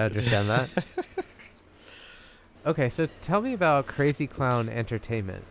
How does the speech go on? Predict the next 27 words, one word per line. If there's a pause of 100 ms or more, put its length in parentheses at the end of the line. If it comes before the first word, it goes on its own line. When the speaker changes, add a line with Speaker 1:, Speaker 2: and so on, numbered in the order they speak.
(120)
Speaker 1:
What, (240)
uh, (340)
what
is,
that's
the
business
arm?
Uh, (140)
what's, (1120)
what
is
it? (1300)
Speaker 2:
Crazy
Clown
Entertainment
is
a
name
I
came
up (180)
with (220)
when
I
was
younger.